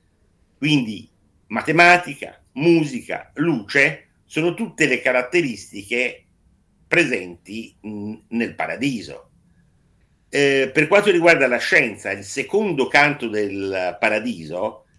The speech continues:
che è una palla leggerlo, nel senso che è veramente micidiale, <laughs> però descrive il modo di procedere della scienza dell'epoca. Quindi se uno si mette a leggere con pazienza il secondo canto,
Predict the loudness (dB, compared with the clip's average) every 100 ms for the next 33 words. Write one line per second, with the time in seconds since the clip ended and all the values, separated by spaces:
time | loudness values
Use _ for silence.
0 | _ -4 -4 -2 -2 0 2 0 -2 -6
1 | -8 -12 -8 -8 -8 -10 -12 -8 -8 -8
2 | -12 -12 -12 -4 -2 -2 -6 -8 -12 -14
3 | -14 -12 -6 -2 -4 -4 -8 -8 -8 -14
4 | -14 -18 -16 -18 -18 -20 -20 -20 _ 8
5 | 10 10 10 8 0 -2 0 0 -4 -4
6 | -2 0 2 4 2 0 -4 0 6 6
7 | 6 2 -2 -10 -6 -2 -2 0 0 0
8 | -2 -4 -4 -2 -4 -6 _ _ _ _
9 | _ _ _ -8 -2 -2 0 -4 -4 -4
10 | -4 -6 -8 -14 -20 -20 -10 -6 -6 -8
11 | -16 -8 0 0 0 -4 -10 -8 -6 -6
12 | -6 -6 -2 -2 -4 -8 -12 -10 -10 -6
13 | -6 -4 -6 -6 -12 -18 -18 -14 -10 -8
14 | -8 -6 -6 -8 _ -10 -10